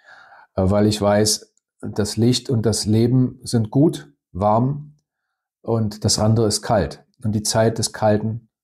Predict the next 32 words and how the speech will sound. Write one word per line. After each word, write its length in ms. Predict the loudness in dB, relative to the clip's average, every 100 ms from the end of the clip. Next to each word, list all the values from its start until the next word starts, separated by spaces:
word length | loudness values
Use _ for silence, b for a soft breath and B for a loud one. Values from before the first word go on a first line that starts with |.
| _
und 180 | -10 -2
Alten 480 | 0 2 0 -4 -6 _
ist 180 | -16 -6
vorbei. 380 | -2 0 0 -2
Es 160 | -4 -2
wird 140 | 0
sich 200 | -2 -2
gebärden, 760 | -4 0 2 2 2 -2 B B B B B -2
weil, 480 | 2 2 0 -4 -16 _
wie 200 | 0 2
es 180 | 2 0
sich 280 | -2 -4 -2
jetzt 300 | -2 0 0
auch 200 | -2 0
gebärdet 520 | -2 2 2 0 -2
in 160 | -6
Form 380 | -2 0 0 -2 -4
von 360 | -4 -4 -6 _ _ _ _ -2
einigen 420 | 0 2 0 -2
schlechten, 520 | 0 0 0 -2 -2
sehr, 180 | 0 2
sehr 160 | 2 0
schlechten 380 | 0 -2 0
Nachrichten, 500 | 0 0 0 -4 -4
wieder 180 | -2 0
von 260 | 0 0 4
Lügen, 280 | 4 2 0
vor 160 | 0
allen 160 | 2 2
Dingen 120 | 0
von 200 | 0 0
Lügen. 400 | 2 0 -2 -8